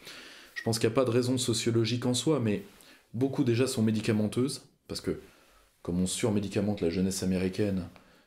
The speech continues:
ben, on en a les contre-coups, hein, qu'est-ce que vous voulez que je vous dise ? Voilà.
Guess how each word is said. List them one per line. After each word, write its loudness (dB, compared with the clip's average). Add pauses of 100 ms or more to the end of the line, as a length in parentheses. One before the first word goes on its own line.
(180)
ben, -6
on -2
en 0
a 2
les 2
contre-coups, -2
hein, -4
qu'est-ce -12
que -6
vous 0
voulez 2
que -4
je -8
vous -4
dise ? -12 (1900)
Voilà. -10